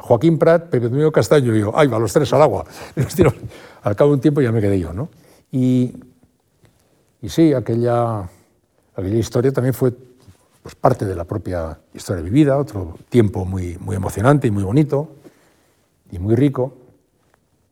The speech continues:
de las muchas cosas que, como tú muy bien has dicho, pues, pude hacer antes de, de hacer Hoy por Hoy. Había hecho muchísimas cosas.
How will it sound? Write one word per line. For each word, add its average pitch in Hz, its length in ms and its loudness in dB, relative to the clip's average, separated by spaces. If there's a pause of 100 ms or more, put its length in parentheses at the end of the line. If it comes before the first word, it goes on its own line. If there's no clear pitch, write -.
(580)
de - 140 -4
las 95 180 -2
muchas 104 320 2
cosas 127 320 2
que, 87 60 -6
como 80 180 -8
tú 87 60 -4
muy 95 120 -4
bien 107 100 -4
has 104 120 -2
dicho, 123 360 0 (460)
pues, - 160 -16
pude 98 180 -6
hacer 95 200 -4
antes 87 320 -4
de, 71 200 -10 (320)
de - 80 -12
hacer 80 200 -10
Hoy 78 80 -8
por 92 160 -4
Hoy. 127 120 0
Había 80 140 -8
hecho 76 120 -16
muchísimas 80 460 -12
cosas. - 300 -10